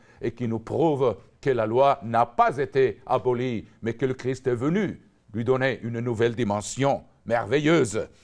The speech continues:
Et il dit, les prières, et je répète, verset trois, « Et un autre vint, un autre ange vint, et il s'éteint sur l'autel,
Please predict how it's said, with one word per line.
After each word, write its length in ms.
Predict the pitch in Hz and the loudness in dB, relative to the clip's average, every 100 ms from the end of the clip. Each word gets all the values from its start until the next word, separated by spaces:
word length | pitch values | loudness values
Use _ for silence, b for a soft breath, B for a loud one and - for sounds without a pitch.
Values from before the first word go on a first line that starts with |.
| b - | b -4
Et 100 | 127 | -2
il 80 | 131 | 2
dit, 280 | 143 87 b b b | 0 -2 b b b
les 140 | 113 123 | -2 0
prières, 500 | 123 143 202 202 147 - _ _ _ _ _ _ _ _ | 2 4 6 6 4 -14 _ _ _ _ _ _ _ _
et 160 | 113 117 - _ _ _ _ - - - | -2 -2 -4 _ _ _ _ -20 -20 -12
je 160 | 87 | 0
répète, 440 | 127 135 147 156 - | 4 4 4 0 0
verset 340 | 110 127 143 | -2 0 0
trois, « 380 | 139 139 151 151 B | 2 4 4 2 B
Et 120 | - 127 | 0 2
un 120 | 160 | 4
autre 320 | 208 - 165 | 2 2 0
vint, 280 | 135 139 160 - | 0 -2 -2 -2
un 140 | 131 | 2
autre 200 | 175 - | 2 2
ange 220 | 165 131 | 0 0
vint, 280 | 113 139 170 b b | -2 0 -2 b b
et 80 | - | -4
il 100 | 131 | -4
s'éteint 420 | 120 170 160 175 | 2 0 2 0
sur 240 | 180 151 135 | 0 0 2
l'autel, 460 | 139 143 170 170 | 2 4 4 4